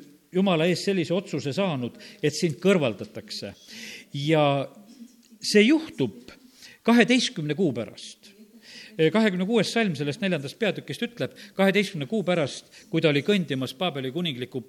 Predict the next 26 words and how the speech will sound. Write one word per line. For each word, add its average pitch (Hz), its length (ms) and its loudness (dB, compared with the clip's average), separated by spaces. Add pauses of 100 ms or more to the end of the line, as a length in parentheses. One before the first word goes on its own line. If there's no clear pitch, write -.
palee 156 280 0
katusel, 147 560 0 (340)
hakkas 165 380 2
kuningas 165 800 -2 (100)
rääkima 156 560 2
ja 170 80 2
ütles, - 480 -8 (380)
"Eks 214 220 4
see 170 360 6 (180)
ole 196 300 8
suur 214 300 2
Paabel, 151 400 2
mille 143 300 -2
ma 131 300 -4
oma 180 180 2
võimsa 151 360 0
jõuga 151 260 0
olen 127 160 0
ehitanud 143 540 -2 (240)
kuninglikuks 143 720 0
valitsuspaigaks 156 960 -2 (340)
ja 127 120 0
oma 123 320 -2 (140)
väärikuse 165 540 4
auks." - 640 0 (600)
Ja 147 400 4